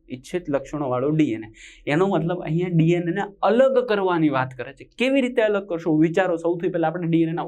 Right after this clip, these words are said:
ઉપકરણો ભણ્યા હતા ત્યારે મેં તમને વાત કરી હતી. કોની મદદથી કરશું? ઉદાહરણ તરીકે મેં તમને તુલસીના છોડની વાત કરી હતી. તુલસીના છોડ છે અને એની અંદરથી પાંદડા છે અને પાંદડાને ક્રશ કરી દીધા. એની કોષ દિવાલ છે એને રિમૂવ કરશું, એની અંદર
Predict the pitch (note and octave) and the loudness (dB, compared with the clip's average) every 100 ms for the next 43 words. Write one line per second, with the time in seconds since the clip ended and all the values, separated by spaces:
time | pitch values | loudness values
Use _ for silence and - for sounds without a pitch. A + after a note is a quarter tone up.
0 | E3 - F#3 F3 F3 E3 A#3 F3 C3 C3 | -8 -2 0 2 0 0 0 0 -4 -8
1 | - - - C#3+ D#3 D#3+ D#3+ E3+ D#3 D#3+ | -16 -6 -2 0 0 0 0 0 0 -2
2 | D#3+ D3+ C#3 B2+ D3 F#3 A3 G3 F#3+ F#3+ | -4 -6 -6 -4 -2 0 0 0 -2 -2
3 | E3+ D#3+ D#3 D#3 - - - _ _ _ | -6 -6 -6 -10 -10 -20 -20 _ _ _
4 | _ - D#3+ D#3+ E3 E3 D#3+ D#3+ D#3 D#3 | _ 2 4 6 4 2 0 0 0 0
5 | D#3+ E3 D#3+ D#3+ D#3+ D#3+ D3 D#3 D#3 D#3 | 0 2 2 2 0 -2 0 -2 2 2
6 | C#3+ C#3+ D3+ C#3 A#2+ C#3+ C#3+ D#3 C#3+ B2 | 2 -2 -4 -6 -4 -4 -2 0 0 0
7 | D3+ D3+ - C3+ B2 C3+ C#3 C#3 C#3+ B2+ | -2 -2 -2 -2 -2 -2 -2 -2 -2 0
8 | C3 C#3+ D3+ C#3+ C#3 B2+ B2+ C3+ C3+ C3+ | 0 2 2 0 -6 -4 -2 -2 -4 -6
9 | B2+ D3+ D3+ - D3 C#3 C3+ C3 C3 - | -2 -4 -2 -4 -4 -4 -10 -14 -16 -20
10 | - D3 C#3 - E3+ E3+ D#3+ D3+ C3+ B2 | -6 -4 -2 0 0 2 2 2 0 -4
11 | A2+ C#3+ E3 D#3 D#3 D3 C3+ - C#3 C3+ | -8 -4 -2 0 0 0 -8 -10 -10 -8
12 | C#3+ C#3+ | -8 -6